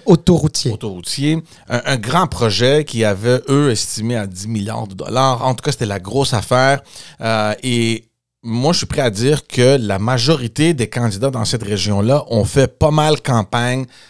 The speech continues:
Speaker 2: centralisée sur ce gros projet-là.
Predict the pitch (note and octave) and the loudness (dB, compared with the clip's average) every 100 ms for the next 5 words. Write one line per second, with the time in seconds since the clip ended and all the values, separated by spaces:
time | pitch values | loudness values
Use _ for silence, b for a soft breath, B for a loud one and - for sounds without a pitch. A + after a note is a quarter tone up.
0 | b - - - C3+ C3+ - A2+ G#2+ G#2 | b -6 -4 -2 0 -2 0 -2 -2 -2
1 | B2 C3 A#2 - A#2 - - B2 G#2 A2+ | -2 -2 -4 -4 -2 -2 0 0 -2 -4
2 | A#2+ - G#2 G2 F#2 A2+ F#3+ | -4 -4 -4 -2 0 2 2